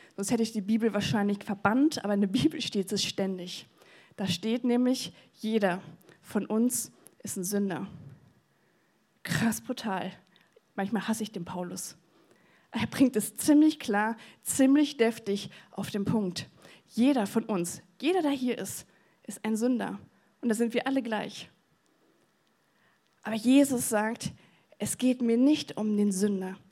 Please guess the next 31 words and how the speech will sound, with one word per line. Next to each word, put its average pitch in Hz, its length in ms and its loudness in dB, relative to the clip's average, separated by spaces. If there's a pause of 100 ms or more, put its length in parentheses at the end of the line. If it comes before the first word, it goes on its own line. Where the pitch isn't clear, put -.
sondern 208 220 0
es 202 180 -8
geht 269 280 0
mir 226 240 0
darum, 214 560 -2 (180)
wie 208 100 -2
du 208 80 4
damit 208 340 2
umgehst. 214 680 0 (360)
Und 247 120 6
ich 269 140 4
möchte 302 260 6
euch - 240 0
zwei 233 280 0
Storys 214 460 0
erzählen, 185 580 -8 (420)
die 220 60 0
ihr 220 60 4
mit 226 140 0
nach 226 180 -2
Hause 247 240 0
nehmen 196 280 -2
sollt, 185 320 -6 (240)
die 226 80 2
in 208 80 -2
eurem 220 260 0
Herzen 262 420 2
eingebrannt 208 540 0
sind 214 200 -8
und 208 180 -4
wo 208 180 2